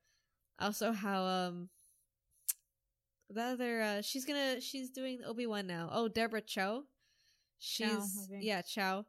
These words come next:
Speaker 1: She's gonna be directing some episodes, and I, I mean, I haven't seen much of her in general, but I, I'm really excited to see what she's gonna have because they obviously have a lot of faith in her and they believe that she's a really great director and such for, to put her on, like,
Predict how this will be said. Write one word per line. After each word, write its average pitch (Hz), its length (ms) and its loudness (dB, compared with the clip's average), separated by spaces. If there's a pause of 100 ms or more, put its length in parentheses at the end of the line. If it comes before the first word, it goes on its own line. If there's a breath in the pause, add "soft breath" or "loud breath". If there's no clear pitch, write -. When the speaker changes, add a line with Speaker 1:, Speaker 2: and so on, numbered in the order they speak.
Speaker 1:
She's 220 480 0
gonna 190 380 0
be 185 140 -2
directing 185 380 -2
some 196 160 -4
episodes, 185 640 -2
and 170 320 -6 (360)
I, 185 160 -2 (140)
I 185 40 -2
mean, 196 180 -2
I 208 100 4
haven't 220 260 -2
seen 185 300 -8
much 175 220 -8
of 240 200 -4
her 269 280 -4
in 220 160 -6
general, 220 400 -4
but 208 180 2
I, 190 120 -2 (120)
I'm 190 120 -8
really 208 140 0
excited 196 520 2 (400 soft breath)
to 202 60 -10
see 202 200 2
what 180 120 2
she's 233 320 0
gonna 190 280 0
have 170 340 -4 (140)
because 170 640 -4
they 175 80 0
obviously 190 380 -2
have 185 100 -2
a 180 40 -4
lot 170 120 -2
of 180 80 -8
faith 180 240 -6
in 185 100 -4
her 180 200 -4
and 175 120 -6
they 170 100 -4
believe 175 360 -4
that 180 100 -6
she's 180 220 -10
a 175 60 -4
really 170 220 -4
great 160 300 -6 (360)
director 170 420 -6
and 160 160 -12
such - 300 -12 (100)
for, 170 140 -6
to 175 160 -10
put 196 180 -6
her 165 100 0
on, 156 160 -4
like, 156 140 -10